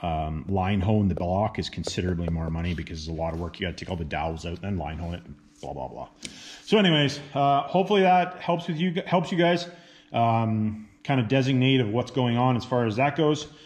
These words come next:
um, with all these. And then I think that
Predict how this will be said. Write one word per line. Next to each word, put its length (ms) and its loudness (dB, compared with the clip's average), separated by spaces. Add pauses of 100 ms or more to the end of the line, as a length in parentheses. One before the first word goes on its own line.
(380)
um, 440 -2
with 140 -4
all 140 2
these. 400 4
And 120 0
then 380 2 (320)
I 120 0
think 420 -2
that 340 2